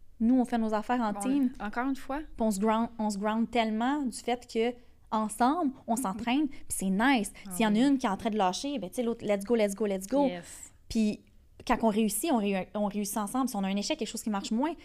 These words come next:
Speaker 1: ben, on le vit ensemble aussi. Ça, c'est quelque chose qui est vraiment beau dans le sport d'équipe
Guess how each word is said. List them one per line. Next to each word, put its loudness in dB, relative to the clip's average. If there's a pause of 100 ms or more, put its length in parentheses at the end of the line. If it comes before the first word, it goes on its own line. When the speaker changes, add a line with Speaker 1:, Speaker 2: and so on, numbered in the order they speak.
(140)
Speaker 1:
ben, 4
on 4
le 4
vit 2
ensemble 0
aussi. -4
Ça, -6
c'est -4
quelque -6
chose -4
qui -2
est -2
vraiment 0
beau -2
dans 0
le -2
sport -2
d'équipe -4